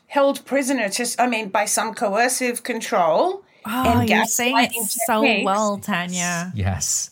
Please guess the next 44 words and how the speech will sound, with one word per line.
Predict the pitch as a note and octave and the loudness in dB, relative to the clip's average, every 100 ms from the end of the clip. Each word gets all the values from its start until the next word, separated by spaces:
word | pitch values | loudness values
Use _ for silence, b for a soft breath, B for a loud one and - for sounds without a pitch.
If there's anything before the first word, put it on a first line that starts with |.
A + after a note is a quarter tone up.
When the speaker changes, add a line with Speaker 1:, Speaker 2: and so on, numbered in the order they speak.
| - | 0
Speaker 1:
And | C#4+ | 2
it's | D4 | 2
Speaker 2:
It's | D4+ | 4
Speaker 1:
like | D#4 D4+ | 2 4
you | C#4+ | 6
all | D4 C#4+ | 6 6
got | C4+ C4+ | 4 6
out | C#4 C4+ | 6 4
and | - | 4
you're | B3 | 2
having, | B3 B3+ | 2 2
like, | B3 A#3+ | 2 0
a | |
prison | B3 C#4 B3+ B3+ A#3+ | -2 0 0 0 0
reunion. | A#3 B3 E4 D4+ G3 | 0 0 2 2 2
It's | G3 - | 0 -2
re-, | F#3+ G#3+ A3 | -6 -4 -2
it's, | G#3+ A3+ | 0 2
like, | A3+ A#3 | 2 2
Speaker 3:
<laughs> | A#3 | 2
Speaker 1:
really | A#3 C#4 C#4 | 4 2 4
Speaker 3:
Yeah. | B3+ | 4
Speaker 1:
nice. | D#4 D4 - F#3 - - | 4 0 -2 -8 -12 -6
I | D#3 | -2
know | D#3 D#3+ | 0 2
what | D#3+ | 0
I'm | D3+ | -2
talking | D#3 D#3 D#3 E3 C#3+ | -2 -2 -2 -4 -4
about, | C#3+ D3 B2+ | -2 -2 0
right? | D#3+ | -2
It's | D#3 | -2
just | E3+ | -2
like | F3+ F3 | 0 2
one | F3+ F3+ F3 D#3+ | 2 4 2 0
big | F3 E3 | -2 -2
minimum | E3+ D#3+ D#3+ D#3 | -2 -2 -2 -2
security | D#3+ D3 - D#3 D3+ D3 | -2 -4 -4 -2 -2 -4
prison, | D#3 D3+ D3+ C#3 | -4 -4 -4 -6
this | C#3 | -8
country. | - C#3+ D3 - F3 | -8 -8 -8 -12 -16
Speaker 3:
<laughs> | - - - - - - | -14 -16 -16 -16 -14 -6
Yeah. | - - | 0 4
Speaker 1:
So, | B2+ D#4 E4 D4 | 4 4 2 0
wow. | C#4 D4 F4 E4+ G3 F3+ F#3+ | -4 -2 0 2 4 2 0